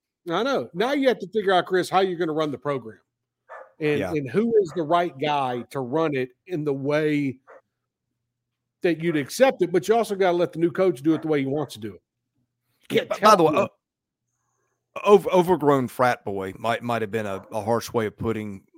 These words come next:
Speaker 2: Lane Kiffin now, and I, I don't wanna unfairly attack, but you, you, uh, you know what I mean by that. I, I just
Speaker 1: I think everybody does, because you, you,
Speaker 2: Sure.
Speaker 1: you, a lot of people go off the past. A lot of people have a
Speaker 2: Yeah.
Speaker 1: hard, a lot of people don't know the inner workings of, of the Lane Kiffin now.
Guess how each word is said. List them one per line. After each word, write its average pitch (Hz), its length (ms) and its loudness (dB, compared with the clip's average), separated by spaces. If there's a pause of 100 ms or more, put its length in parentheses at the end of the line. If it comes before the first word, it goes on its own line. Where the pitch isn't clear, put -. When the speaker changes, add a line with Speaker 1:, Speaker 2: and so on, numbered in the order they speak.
(100)
Speaker 2:
Lane 107 220 -6
Kiffin 101 300 -10
now, 95 300 -6
and 101 120 -10
I, 110 240 -4
I 120 40 0
don't 110 160 -4
wanna 98 300 -8 (1040)
unfairly 131 640 4
attack, 123 340 -2
but 175 180 0
you, 208 260 -4
you, 220 240 2
uh, 202 160 10
you 196 120 0
know 180 100 8
what 127 140 6
I 107 60 0
mean 92 240 -10
by 82 160 -10
that. - 340 -10
I, 113 180 0
I 120 60 0
just 110 240 -6
Speaker 1:
I 285 240 -4 (180)
think 302 120 -2
everybody 269 340 0
does, 139 220 -2
because 180 300 -6
you, 208 180 -12
you, 208 120 -6
Speaker 2:
Sure. 113 220 0
Speaker 1:
you, 92 100 -10 (340)
a - 20 -2
lot 220 100 0
of 226 80 -4
people 240 160 -4
go 208 160 0
off 208 200 0
the - 60 -20
past. 214 540 -6 (300)
A 180 40 -4
lot 262 140 2
of 262 60 -2
people 262 200 0
have 226 100 2
a - 20 2
Speaker 2:
Yeah. 180 60 -2
Speaker 1:
hard, 226 200 -2 (380)
a 202 40 -6
lot 302 180 0
of 311 80 -8
people 226 240 -4
don't 208 280 -4
know 214 200 2
the 170 200 -4
inner 190 160 2
workings 170 440 -4
of, 147 160 -6
of 135 180 -6
the 139 60 -6
Lane 156 240 0
Kiffin 131 420 -4
now. 104 300 -4